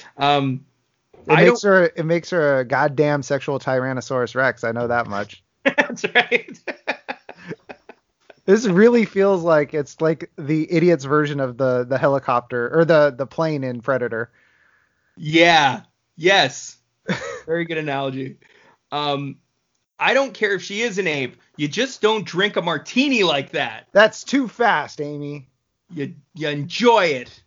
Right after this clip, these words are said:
Speaker 2: You sip it. It's a sipping drink.
Speaker 1: Sipping drink.
Speaker 2: Again, she's a lush.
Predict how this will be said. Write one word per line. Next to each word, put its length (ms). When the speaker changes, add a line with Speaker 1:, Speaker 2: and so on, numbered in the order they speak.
Speaker 2:
You 200
sip 320
it. 160
It's 160
a 40
sipping 380
drink. 400
Speaker 1:
Sipping 680
drink. 320
Speaker 2:
Again, 520
she's 240
a 40
lush. 540